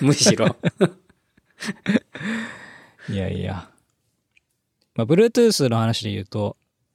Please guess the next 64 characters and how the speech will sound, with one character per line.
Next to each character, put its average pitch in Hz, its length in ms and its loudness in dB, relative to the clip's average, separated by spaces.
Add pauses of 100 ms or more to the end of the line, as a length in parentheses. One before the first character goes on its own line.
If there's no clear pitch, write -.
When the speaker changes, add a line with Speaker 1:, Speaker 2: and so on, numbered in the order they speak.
(220)
Speaker 2:
そ - 180 -4
う、 - 20 2
ま 143 220 4
あ、 127 40 4
ア 143 60 6
イ 160 60 4
フ 180 120 2
ォ 165 100 4
ン 160 80 2
セ 175 140 4
ブ 135 120 4
ン 113 100 2
で、 104 300 -4 (600)
Speaker 1:
<laughs> - 640 -14
ま 104 200 -6
あ。 180 40 4 (300)
Speaker 2:
<laughs> - 320 -12
端 151 180 4
子 175 60 4
が 151 100 6
な 147 120 4
く 156 100 2
な 143 80 6
る 147 40 6
っ 143 40 2
て - 120 -2
噂 113 220 -2
も 110 120 -2
あ 110 40 -2
る 107 80 -6
し、 - 320 -10 (160)
ま 131 120 0
あ、 - 20 2
僕 143 200 2
は、 196 220 6
あ 170 40 4
の、 165 120 4
あ 156 40 0
ん 156 40 4
ま、 160 100 4 (120)
僕 143 180 2
に 196 80 4
は 123 80 4
多 143 120 2
分 110 120 -2
あ 107 40 -2
ん 113 60 0
ま 127 80 2
り 123 60 0
関 120 200 0
係 131 100 0
な 117 80 0
い - 20 -2
話 101 200 -6
な 101 80 -6
ん - 20 -12
で 92 60 -12
す - 60 -12
け - 80 -10
ど、 98 160 -12 (100)
Speaker 1:
う 143 40 -8
ん 123 40 -6
う - 20 -4
ん。 101 520 -8